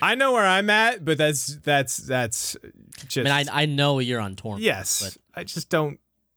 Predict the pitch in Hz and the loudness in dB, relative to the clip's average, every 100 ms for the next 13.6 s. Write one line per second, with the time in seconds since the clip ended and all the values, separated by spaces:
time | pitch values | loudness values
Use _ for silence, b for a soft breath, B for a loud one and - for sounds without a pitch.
0 | _ _ _ _ _ _ _ _ - - | _ _ _ _ _ _ _ _ -10 -2
1 | 139 151 160 165 123 147 135 143 139 120 | 0 2 2 2 0 2 2 0 0 -2
2 | 113 104 101 87 98 98 92 92 92 - | -2 -2 -4 -4 -4 -2 -2 -6 -6 -2
3 | 120 123 - 127 135 143 - 143 135 107 | -2 -2 -2 0 0 0 0 -2 -2 -4
4 | 107 107 107 98 107 110 98 95 - 95 | -4 -2 -2 0 0 0 0 -2 0 -2
5 | - 90 85 85 92 - 98 87 92 98 | -2 -4 -4 -2 0 0 -2 -4 -2 -2
6 | 101 110 90 101 92 90 73 95 87 85 | 0 0 0 0 0 -2 -4 -6 -6 -4
7 | - 85 76 - 165 190 180 - 240 143 | -4 -4 -4 -2 0 0 -2 -2 -4 -4
8 | 104 90 117 120 _ _ _ _ _ _ | -4 -4 -6 -6 _ _ _ _ _ _
9 | - 190 - 101 85 - _ _ _ _ | -14 -12 -12 -14 -16 -20 _ _ _ _
10 | _ _ _ _ _ _ _ - 175 196 | _ _ _ _ _ _ _ -4 -2 0
11 | 190 208 220 202 214 269 226 - 233 170 | 2 2 2 2 2 0 0 2 0 2
12 | 156 190 165 165 143 180 160 156 135 127 | 2 2 2 2 2 0 0 -2 -2 -4
13 | 117 - 151 143 127 123 | -6 -8 -8 -8 -8 -10